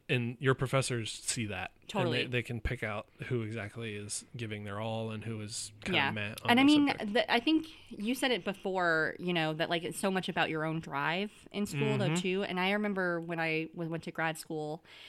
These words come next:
Speaker 2: the whole, like, the whole kinda mentality was there,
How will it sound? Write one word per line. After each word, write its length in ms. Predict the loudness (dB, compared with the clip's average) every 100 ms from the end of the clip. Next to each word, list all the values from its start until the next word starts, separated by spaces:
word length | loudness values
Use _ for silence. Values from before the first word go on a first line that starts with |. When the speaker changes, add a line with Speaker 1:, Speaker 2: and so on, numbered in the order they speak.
| -20 -20 -14
Speaker 2:
the 260 | -4 0 0
whole, 840 | 4 6 8 6 6 4 0 -2 -8 -2
like, 200 | -2 -2 -6
the 180 | -2 2
whole 520 | 4 4 4 0 -2
kinda 340 | -4 0 0 2
mentality 600 | 0 2 4 4 4 2
was 200 | 0 0
there, 400 | 2 4 2 0